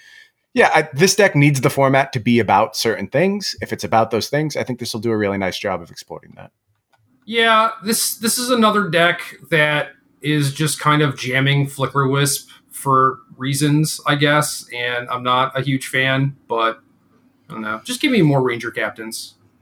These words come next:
Speaker 1: At least we can blink a Thraben Inspector here. That's my kind of Magic, and that's the first time I've seen the ability to do that. So that's, that's how you get a point for me, is let me blink my Thraben Inspector.
Speaker 2: Uh, it's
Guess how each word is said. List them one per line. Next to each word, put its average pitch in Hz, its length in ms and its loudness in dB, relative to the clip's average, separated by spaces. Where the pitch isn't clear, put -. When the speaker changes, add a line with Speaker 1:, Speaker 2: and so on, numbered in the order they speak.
Speaker 1:
At 120 60 -4
least 214 180 4
we 247 60 4
can 170 160 4
blink 120 540 0
a 107 60 -4
Thraben 98 520 -4
Inspector 87 500 -8
here. 82 240 -6
That's 131 220 -2
my 123 160 4
kind 101 240 -6
of 87 60 -8
Magic, 82 400 -8
and 92 100 -10
that's - 120 -10
the - 60 -16
first 98 220 -8
time 95 100 -8
I've 87 140 -8
seen 104 300 -4
the 98 140 -4
ability 87 340 -6
to 87 80 -8
do 87 240 -10
that. 82 360 -10
So 82 440 -8
that's, - 240 -2
that's 160 180 2
how 165 60 4
you 139 120 4
get 117 120 4
a 101 40 0
point 98 280 -6
for 101 100 -8
me, 90 140 -6
is 85 160 -8
let 117 180 0
me 110 80 -6
blink 98 320 -8
my 87 140 -8
Thraben 80 260 -12
Inspector. 80 500 -16
Speaker 2:
Uh, 143 420 2
it's - 380 -6